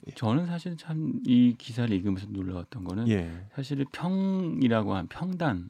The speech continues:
Speaker 1: 예, 예.
Speaker 2: 평론을 읽는 거는 정말 선-, 어, 문단의, 어, 출판 전문가들
Speaker 1: 예, 예.
Speaker 2: 한-, 한테만 국한돼 있다고 봤는데
Speaker 1: 예.
Speaker 2: 하루키의 평론은, 어, 또 평론에 대한 평론이 나오고 그게 일반
Speaker 1: 예.
Speaker 2: 독자들한테 읽히기도 하는군요.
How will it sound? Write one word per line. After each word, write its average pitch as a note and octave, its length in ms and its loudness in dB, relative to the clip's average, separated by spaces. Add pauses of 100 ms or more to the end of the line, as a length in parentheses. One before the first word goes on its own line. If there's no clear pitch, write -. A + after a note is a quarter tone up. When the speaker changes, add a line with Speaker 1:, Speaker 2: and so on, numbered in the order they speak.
(140)
Speaker 1:
예, G#2+ 80 6
예. F#2+ 80 6
Speaker 2:
평론을 E3 460 2
읽는 G2 340 2
거는 G#2 380 0
정말 G#2 500 -2
선-, B2 240 -4 (140)
어, G2 300 -2
문단의, A#2 760 6 (540)
어, F#2 720 2
출판 D#3 480 0
전문가들 F#2+ 840 2
Speaker 1:
예, G#2+ 60 6
예. F#2 300 2
Speaker 2:
한-, B2 220 2
한테만 C3 320 -2
국한돼 G#2+ 400 -2
있다고 F#2+ 260 -4
봤는데 G2+ 380 2
Speaker 1:
예. G#2 420 -4
Speaker 2:
하루키의 F3+ 600 -2
평론은, D3+ 720 4 (100)
어, G#2 300 2
또 D3+ 100 -2
평론에 F3+ 440 0
대한 C3+ 200 2
평론이 B2+ 380 2
나오고 G2 500 0 (320)
그게 - 180 -6
일반 A2 300 6
Speaker 1:
예. - 40 4
Speaker 2:
독자들한테 G2+ 600 -6
읽히기도 B2 500 -2
하는군요. F#2 480 -4